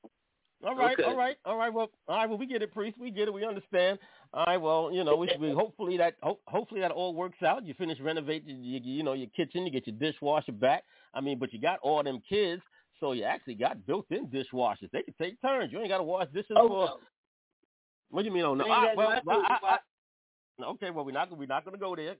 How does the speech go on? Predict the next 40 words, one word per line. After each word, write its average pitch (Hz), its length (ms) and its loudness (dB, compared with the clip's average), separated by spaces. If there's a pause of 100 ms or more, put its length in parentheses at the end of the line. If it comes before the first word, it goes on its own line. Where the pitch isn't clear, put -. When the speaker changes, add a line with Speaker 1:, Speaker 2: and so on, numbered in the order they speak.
Speaker 1:
'cause 127 220 -6
I, 104 320 0
I 120 60 0
can, 117 140 -4
I 110 100 0
can, 104 180 -8
I 113 80 0
can 117 80 -2
Speaker 2:
You 220 140 0
Speaker 1:
see 156 80 -8
this 147 120 -14
conversation. 147 540 -2 (260)
I 127 120 4
can, - 160 -10
I, 98 140 -2 (100)
I 113 60 0
can 110 120 -6
see 151 80 -6
this 135 180 -8
conversation 139 480 -2
going 120 220 0
on 143 240 2
for 147 140 -2
a 143 40 -4
while, 147 280 2
talking 139 240 -8
about 135 260 2
them 143 240 -6
kids 147 280 -4
and 113 120 -2
what 147 120 2
Speaker 2:
Huh. 151 40 2
Speaker 1:
they 120 160 -2 (100)
is 151 260 -2
and 131 120 -2
what 131 180 -2
they 104 160 -6 (360)
ain't 202 240 2
gonna 233 220 2
do. 170 380 2